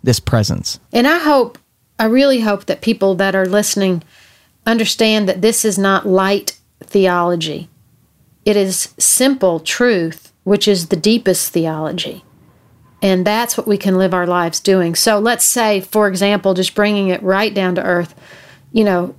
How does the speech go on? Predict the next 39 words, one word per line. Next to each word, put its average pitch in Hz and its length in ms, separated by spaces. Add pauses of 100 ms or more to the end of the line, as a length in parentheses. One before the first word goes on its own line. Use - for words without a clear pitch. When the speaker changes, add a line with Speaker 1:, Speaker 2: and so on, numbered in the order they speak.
Speaker 2:
you 226 140
have 208 100
a 190 60
bag 202 340
of - 200
potato 202 380
chips 196 400
and 175 300
you 190 100
think, 190 280
"Oh, 214 40
I 208 140
can't 233 320
give 196 180
this 196 160
bag 190 280
of 165 60
potato 208 340
chips 190 260
to - 120
this 185 180
person 190 340
'cause 185 200
there's 185 340
another 196 480 (420)
twenty 240 240
people 233 340
down 208 220
the 202 80
road 208 320
that 190 100
might 190 220
need 202 180
a 196 40
bag 185 340
of 165 140
potato 190 360
chips." - 460 (460)
But 208 260